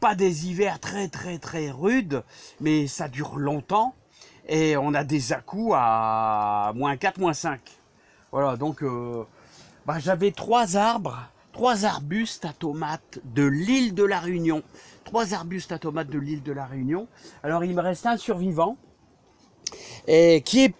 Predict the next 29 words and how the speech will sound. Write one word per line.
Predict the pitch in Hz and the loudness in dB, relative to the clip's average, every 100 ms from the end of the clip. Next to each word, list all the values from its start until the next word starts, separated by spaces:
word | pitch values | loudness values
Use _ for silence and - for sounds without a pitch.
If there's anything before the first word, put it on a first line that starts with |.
| - | 2
plein | 240 311 311 | 6 6 6
de | - | 4
pucerons. | 285 269 - 254 247 190 - - | 4 6 6 4 4 2 -2 0
Ah, | 214 214 170 160 160 | 4 6 8 8 6
je | 156 160 | 6 4
vais | |
vous | 147 143 | 4 4
le | |
faire | 135 160 123 | 4 2 2
voir. | 165 240 277 - - - - - - - | 4 6 6 2 -10 -20 -20 -20 -20 -10
Ah, | 127 | -8
regardez, | 120 131 117 151 190 190 - - - - | -4 -4 0 4 4 2 -8 -20 -20 -12
il | - 170 190 185 | 0 2 4 6
est | 196 214 | 6 6
plein | 175 - 185 202 202 | 4 2 6 6 4
de | |
pucerons. | - 185 - 160 | 2 0 2 4
Je | 151 | 6
vais | |
mettre | 156 147 | 6 4
ma | 165 170 | 4 4
main | 214 | 4
parce | 190 147 | 2 0
que | 151 | 0
comme | 143 139 | 2 0
ça, | - 151 131 - - - | 2 2 0 -4 -8 -4
ça | - 135 | 0 0
va | 123 113 | 0 0
cadrer | 127 107 107 123 - | -2 0 2 2 0